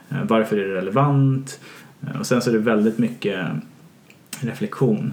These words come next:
där folk får titta på så här, hur ser det ut för mig? Vad känner jag igen från min vardag? Vad har jag försökt göra? Vad har jag fått för effekt? Eh, och så försöker vi hjälpa, eh, coacher och så att mappa övningar mot faser. För att så här,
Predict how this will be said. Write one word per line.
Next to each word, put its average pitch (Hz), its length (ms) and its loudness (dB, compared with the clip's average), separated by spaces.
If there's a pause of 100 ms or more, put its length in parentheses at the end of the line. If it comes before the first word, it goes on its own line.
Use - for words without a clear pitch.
där 110 120 -4
folk 107 280 -2
får 101 320 -2
titta 110 260 -4
på 98 180 -6
så 98 100 -8
här, 98 60 -8
hur 113 120 0
ser 110 120 -2
det 104 60 2
ut 98 180 -2
för 98 80 -6
mig? 113 280 0 (140)
Vad 104 280 -2
känner 101 220 -4
jag 107 260 -2
igen 117 380 -2
från 101 180 -4
min 120 320 0
vardag? 110 360 -2
Vad 113 120 2
har 110 60 2
jag 101 120 -2
försökt 123 600 -2
göra? 120 240 0
Vad 120 80 -4
har 113 60 0
jag 110 100 -4
fått 107 160 -4
för 127 100 -4
effekt? - 840 -6 (480)
Eh, - 140 -4
och 113 80 -2
så 127 100 2
försöker 117 300 0
vi 117 80 2
hjälpa, 113 380 0
eh, 107 80 0 (540)
coacher 104 360 0
och 101 60 -4
så 104 120 -2
att 101 180 -4
mappa 117 380 -2
övningar 101 520 -2
mot 104 160 -6
faser. - 560 -4 (300)
För 120 140 0
att 110 240 0
så - 120 -4
här, 101 200 -2